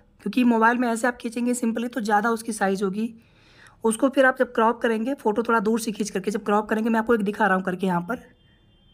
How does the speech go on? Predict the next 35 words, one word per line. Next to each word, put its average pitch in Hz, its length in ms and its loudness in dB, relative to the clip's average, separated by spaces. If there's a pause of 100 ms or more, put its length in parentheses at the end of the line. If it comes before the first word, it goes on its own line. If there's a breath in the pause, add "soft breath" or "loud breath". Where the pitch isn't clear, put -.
(960)
जैसे 233 200 2
देखिए, 269 320 0
हमने, 269 180 4
हमने 262 440 0
यहाँ 247 140 4
पर 247 140 0
एक 247 140 0
इमेज 240 260 -2 (300)
ले 202 140 0
कैप्चर 208 340 0
कर 226 120 0
लिया 220 160 2
है, 226 60 2
मोबाइल 208 320 0
से 214 100 0
ही 208 60 0
कैप्चर 202 300 -4
कर 196 100 -2
लिया 196 220 -2
है। - 300 -6 (540 soft breath)
और 226 340 2
अब - 160 -2
क्या 277 140 2
करेंगे, 254 300 0
अभी 262 140 0
इसकी 262 180 -4
साइज़ 226 260 0
ज़्यादा 180 260 -2
है, 175 140 -4
अब 214 180 -2
क्या 262 160 2
करेंगे, 262 280 -2
इसको 247 160 -10
क्रॉप 190 300 0
करेंगे। 180 320 -4